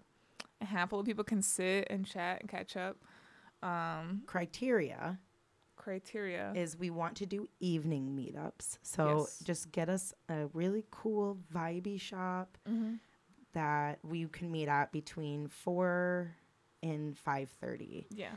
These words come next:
Speaker 2: So we are looking at Wednesday evenings, the
Speaker 1: Last Wednesday of the
Speaker 2: last
Speaker 1: month.
Speaker 2: ma-,
Speaker 1: Uh-huh.
Speaker 2: Wednesday of the month,
Speaker 1: Except December.
Speaker 2: between four and five thirty. The first two meetups, the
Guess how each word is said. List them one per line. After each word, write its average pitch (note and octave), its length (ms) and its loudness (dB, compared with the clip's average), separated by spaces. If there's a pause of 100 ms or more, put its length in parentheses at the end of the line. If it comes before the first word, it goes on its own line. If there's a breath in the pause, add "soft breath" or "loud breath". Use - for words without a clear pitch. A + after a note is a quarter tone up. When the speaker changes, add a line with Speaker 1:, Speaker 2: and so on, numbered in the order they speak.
Speaker 2:
So E3+ 160 -2
we E3+ 120 2
are F#3+ 100 0
looking F#3+ 340 -2
at D#3 180 -4
Wednesday E3+ 840 0
evenings, D#3+ 1000 -4
the A3 140 0
Speaker 1:
Last C#3+ 240 -2
Wednesday D#3+ 280 4
of A#3+ 100 -2
the A#3+ 80 -4
Speaker 2:
last G#3+ 60 -2
Speaker 1:
month. G3+ 260 -4
Speaker 2:
ma-, - 80 -4
Speaker 1:
Uh-huh. C#3+ 140 -6
Speaker 2:
Wednesday D#3 360 0
of F3 100 -2
the G3+ 80 -4
month, E3+ 420 -4
Speaker 1:
Except D#3+ 240 -4
December. D3+ 360 -4
Speaker 2:
between D3+ 400 -4 (600 loud breath)
four E3+ 800 4
and D#3+ 260 -4
five D#3 360 0
thirty. D#3+ 640 -2 (500 soft breath)
The E3 100 -2
first - 440 -4
two G3 280 0
meetups, F3+ 840 -2 (1300)
the - 80 -8